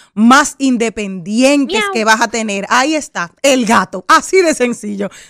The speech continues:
Speaker 1: Fíjense que es la cosa más increíble. Son como los hijos. Solamente te buscan cuando quieren comida. O sea que ya,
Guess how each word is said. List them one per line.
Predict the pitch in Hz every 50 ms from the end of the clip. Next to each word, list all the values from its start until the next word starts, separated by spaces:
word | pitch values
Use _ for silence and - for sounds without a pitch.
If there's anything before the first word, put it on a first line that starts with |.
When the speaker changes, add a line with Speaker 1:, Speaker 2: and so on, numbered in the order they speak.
| _ _
Speaker 1:
Fíjense | _ 359 403 392 403 359 262 320 302
que | 226 285 269
es | 285
la | 285 277 247
cosa | 226 269 285 269 277 247 -
más | 226 226 220 233 262 277 - - -
increíble. | 254 254 254 - 240 220 226 262 262 233
Son | - 294 294
como | 330 320 294 285
los | 254 220 202 - 196
hijos. | 160 143 147 147 156 _ _ _ _ _ _ _ _ _ _ _
Solamente | - 240 247 254 247 254 247 240
te | 226 220
buscan | 208 208 226 - 233 214
cuando | 208 196 190 175 -
quieren | - 185 185 190
comida. | - 190 175 160 156 151 147 147
O | 220
sea | - - 214 214
que | 208 - 240 226 196
ya, | 202 226 208 175